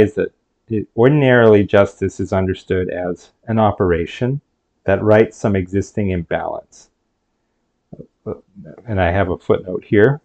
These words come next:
which is, like, leave aside for now the manifest absurdity of certain corner cases,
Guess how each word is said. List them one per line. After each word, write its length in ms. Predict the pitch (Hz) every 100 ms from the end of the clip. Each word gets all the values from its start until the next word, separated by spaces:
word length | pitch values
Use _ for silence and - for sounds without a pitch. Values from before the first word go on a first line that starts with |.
| _ _
which 160 | 104 -
is, 100 | 98
like, 180 | 92 -
leave 300 | 113 123 131
aside 540 | 127 127 104 104 104
for 100 | -
now 260 | 92 90 90
the 120 | 95
manifest 640 | 92 101 113 - 113 -
absurdity 600 | 104 - 110 98 92 95
of 120 | 87
certain 300 | - 90 98
corner 360 | 101 123 135 120
cases, 600 | - 82 - 85 85